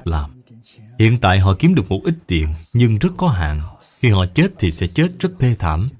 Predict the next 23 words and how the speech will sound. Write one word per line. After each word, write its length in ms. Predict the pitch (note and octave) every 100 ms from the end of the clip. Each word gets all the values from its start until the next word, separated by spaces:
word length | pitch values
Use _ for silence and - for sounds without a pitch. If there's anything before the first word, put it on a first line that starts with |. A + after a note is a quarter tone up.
| _ _
Và 100 | A2
sau 140 | G2+ B2
khi 160 | C#3+
chết 300 | C#3 F3 G3
nhất 140 | D#3+ -
định 180 | F2
đọa 200 | F2 D#2+
địa 140 | E2+ E2+
ngục. 220 | E2+ D#2+ - _ _ _ _ _ _ _ _ _ _ _ _ _ _ _ _ _ _ _ _ _ _ _ _ _ _ _ _ _ G#3 F#3 - F#3+ E3+ D#3+ C#3+ -
Nếu 140 | D3+
họ 180 | D3+ F#2
biết 280 | G#2+ F#3+ G#3
như 100 | C3+
vậy 260 | F#2+ F2+ F2
thì 120 | F#2+ F2
nhất 160 | C#3 D#3
định 140 | F#2
sẽ 200 | - F#2+
không 280 | - A#2+ A2
dám 180 | C3+ C#3
làm. 280 | D#2+ D2+ D#2+ _ _ _ _ _ _ _ _ _ _ _ _ _ _ _ _ _ _ _ _ _ _ _ _ _ _ _ _ _ D3 _ _ _ _ G#3+ G3+ G3
Người 280 | B2 A#2 A2
làm 240 | G#2 G2